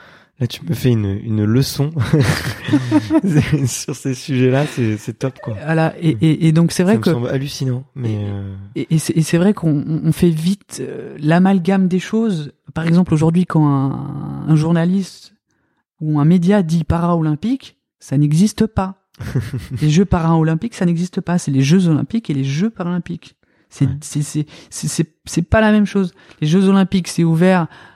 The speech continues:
Speaker 2: à, à tous les sportifs.
Speaker 1: C'est deux marques, deux entreprises
Speaker 2: Voilà.
Speaker 1: différentes, euh.
Speaker 2: Tout à fait, tout à fait.
Speaker 1: Mm.
Speaker 2: C'est vraiment, c'est vraiment deux institutions différentes qui fonctionnent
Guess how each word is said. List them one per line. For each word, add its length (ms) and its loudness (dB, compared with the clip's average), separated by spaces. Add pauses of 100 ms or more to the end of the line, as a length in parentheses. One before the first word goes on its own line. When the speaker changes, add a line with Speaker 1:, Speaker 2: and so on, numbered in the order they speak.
(140)
Speaker 2:
à, 800 -6
à 40 -14 (480)
tous 140 -2
les 80 4
sportifs. 520 2
Speaker 1:
C'est 60 4
deux 60 2
marques, 300 2
deux 180 -2
entreprises 400 -4 (100)
Speaker 2:
Voilà. 220 0
Speaker 1:
différentes, 340 -2
euh. 160 -6
Speaker 2:
Tout 60 2
à 60 2
fait, 200 0 (240)
tout 120 -10
à 40 -2
fait. 100 -4
Speaker 1:
Mm. 40 -12 (120)
Speaker 2:
C'est 140 -12
vraiment, 380 4
c'est 180 -2
vraiment 280 4
deux 260 4
institutions 500 0
différentes 380 2
qui 140 -2
fonctionnent 460 -2